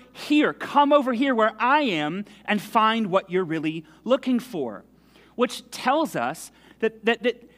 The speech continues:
there are a lot of places that we look for peace and calm and relief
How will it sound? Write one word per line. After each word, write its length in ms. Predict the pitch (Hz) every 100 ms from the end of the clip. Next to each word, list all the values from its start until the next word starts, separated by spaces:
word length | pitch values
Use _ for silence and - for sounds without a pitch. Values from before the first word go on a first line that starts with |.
| _ _ -
there 180 | 262
are 340 | 226 208 202 185 -
a 80 |
lot 420 | 220 269 285 294 294
of 120 | -
places 560 | - 196 - 131 104 -
that 200 | 185 185
we 200 | 208 240
look 400 | 220 262 208 - - - _ _ _ _ _ _ _
for 280 | - 185
peace 800 | 165 - - 262 208 - - - _ _
and 180 | 175 165
calm 720 | - - 220 226 190 139 107 - - _
and 340 | 180 175 160
relief 760 | 139 170 180 240 185 - - -